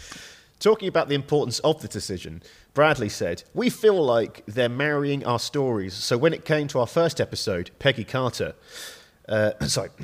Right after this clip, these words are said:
it wasn't so much about how she got the super soldier serum, uh, s-, super soldier serum,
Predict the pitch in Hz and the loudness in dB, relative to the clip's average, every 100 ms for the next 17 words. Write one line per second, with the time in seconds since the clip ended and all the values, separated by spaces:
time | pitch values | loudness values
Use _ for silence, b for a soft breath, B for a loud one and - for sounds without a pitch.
0 | - - 147 196 190 - 175 160 151 - | -10 -2 4 4 2 6 6 6 4 -2
1 | - 127 123 131 - - - - - 143 | -4 -4 -4 -6 -8 -10 -8 -8 -2 2
2 | 139 123 113 - 107 107 - - 101 - | 4 4 2 -4 -4 -4 -4 -6 -6 -4
3 | 104 95 - 104 101 95 b b b - | -4 -4 -4 -4 -4 -12 b b b -8
4 | 107 76 - - 113 - 104 95 107 | -6 -6 -10 -8 -6 -4 -6 -4 -6